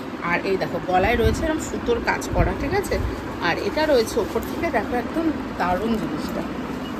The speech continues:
এই যে এরকম রয়েছে সামনে থেকে জ্যাকেট, কতটা সুন্দর লাগবে তোমরাই বলো। আর এটা কিন্তু মানে হাফোগার মধ্যে আছে, আর all body কিন্তু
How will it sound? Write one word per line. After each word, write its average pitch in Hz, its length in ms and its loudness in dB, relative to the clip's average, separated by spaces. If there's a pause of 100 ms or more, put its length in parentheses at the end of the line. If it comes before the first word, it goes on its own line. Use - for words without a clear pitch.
(160)
এই 175 220 -2
যে - 420 -4
এরকম 220 300 0
রয়েছে 214 340 2
সামনে 202 380 0
থেকে 175 200 -2 (120)
জ্যাকেট, 165 300 -2 (120)
কতটা 359 440 0
সুন্দর 269 380 -2
লাগবে 220 460 0
তোমরাই 233 320 2
বলো। 165 240 0 (440)
আর 214 140 4 (120)
এটা 269 200 6
কিন্তু 349 260 6 (140)
মানে 254 340 0
হাফোগার 320 440 6
মধ্যে 339 300 2
আছে, 277 360 4 (480)
আর 233 80 6 (140)
all 349 120 8 (100)
body 294 260 4
কিন্তু 339 220 2